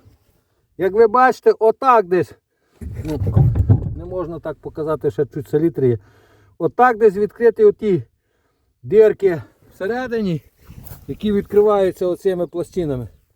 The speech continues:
І воно від, е, розкидає при швидкості в середньому десять, там, плюс-мінус одинадцять кілометрів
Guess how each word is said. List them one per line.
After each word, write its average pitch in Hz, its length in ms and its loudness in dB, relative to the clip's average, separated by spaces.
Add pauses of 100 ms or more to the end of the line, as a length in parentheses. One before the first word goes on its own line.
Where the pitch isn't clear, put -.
(640)
І 320 180 0
воно 294 440 2
від, 269 220 -6
е, 220 300 2
розкидає 254 760 2
при 226 300 -2
швидкості 233 800 -8 (460)
в - 60 -20
середньому 226 680 4
десять, 226 500 -2
там, 202 280 0
плюс-мінус 208 680 2
одинадцять 190 560 0
кілометрів 190 680 2